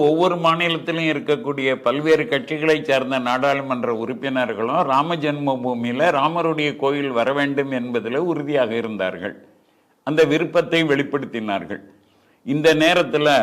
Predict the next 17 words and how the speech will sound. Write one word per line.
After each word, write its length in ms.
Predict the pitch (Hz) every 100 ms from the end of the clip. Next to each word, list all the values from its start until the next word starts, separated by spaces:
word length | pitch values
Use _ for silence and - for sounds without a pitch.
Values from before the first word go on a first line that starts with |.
| 87 82 - _ _ _ _ _ -
இந்த 260 | 135 135 127 120 113 131
ராம 280 | 170 196 185
ஜென்ம 320 | 175 170 170 160 156
பூமி 260 | 156 160 151
இயக்கம், 440 | 147 156 156 139 - - -
அதை 220 | - 143 139 123
தொடங்குவதற்கு 840 | 143 180 185 180 151 139 - 147 143 113 - - - _ _ _ 120 165
எது 160 | 208 208
உந்துதலாக 600 | 170 185 170 170 156 143 151 139
இருந்தது? 500 | 123 117 107 95 117 110 - - _ _ _ _ _ -
இந்த 180 | 156 156 156
கேள்வி 320 | 165 175 175
பலர் 400 | - 143 147 131
மனதில் 420 | 131 143 147 147 123 107 -
எழலாம். 360 | 117 120 117 - - - _ _ _ _ _ _ _ _ -
ஏனென்று 460 | 135 143 151 139 127
சொன்னாக்க, 360 | 127 131 131